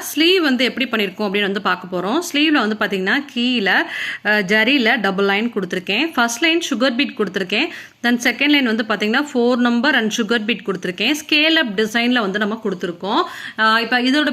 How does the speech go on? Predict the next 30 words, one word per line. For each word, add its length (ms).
பேக் 240
சைட்லயுமே 360
வந்து 160
பாத்தீங்கன்னா, 260
ஸ்கேல் 220
அப் 220
டிசைன் 300
நம்ம 180
நக்கு 300
கொடுத்திருக்கோம் 480
அப்படிங்கறதுனால, 560
ஸ்லீவ் 280
பார்ட்லயுமே 420
கீழே 360
வந்து 220
நான் 220
ஸ்கேல் 200
அப் 180
டிசைன்ல 280
தான் 220
கொடுத்திருக்கேன். 520
சரிங்களா? 400
So 180
அதுக்கப்புறம் 480
சென்டர்ல 440
வந்து 260
ஒரு 340
ஸ்கேல் 240
அப்க்கு 240
இடையில 300